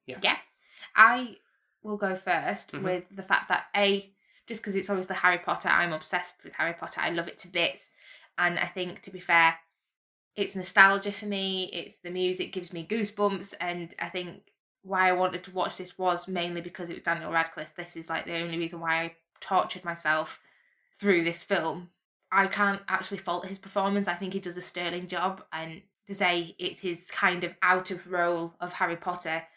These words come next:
Speaker 2: it definitely does that. It steps him aside from his Harry Potter kind of ways.
Speaker 1: <laughs>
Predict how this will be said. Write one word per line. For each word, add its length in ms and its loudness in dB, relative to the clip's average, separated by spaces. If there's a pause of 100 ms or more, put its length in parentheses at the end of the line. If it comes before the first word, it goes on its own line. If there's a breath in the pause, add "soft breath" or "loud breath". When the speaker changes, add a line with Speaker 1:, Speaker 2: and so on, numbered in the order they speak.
(260 soft breath)
Speaker 2:
it 220 -4
definitely 480 -2
does 240 -8
that. 200 2
It 160 -4
steps 400 -8
him 80 -8
aside 480 -2 (160)
from 380 -8 (380)
his 480 -10 (320)
Harry 240 -4
Potter 520 -8
kind 320 -4
of 200 -14
ways. 540 -2
Speaker 1:
<laughs> 60 -20